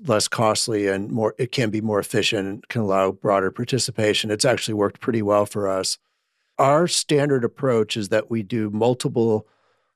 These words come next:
qualitative focus groups before we submit our big data study,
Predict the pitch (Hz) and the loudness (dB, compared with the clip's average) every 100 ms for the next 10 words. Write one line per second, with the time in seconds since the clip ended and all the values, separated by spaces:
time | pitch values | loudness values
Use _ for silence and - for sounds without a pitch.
0 | _ - 143 131 131 123 127 117 107 - | _ -2 2 4 2 0 0 0 0 0
1 | 110 104 113 - 113 107 - 127 113 - | -2 -2 -4 -4 -4 -6 -6 -4 -4 -2
2 | 131 120 117 110 107 104 - 113 107 101 | 0 4 4 2 -2 -2 0 2 2 4
3 | 98 92 101 98 104 107 - 135 120 120 | 2 2 -2 0 0 0 0 0 0 -2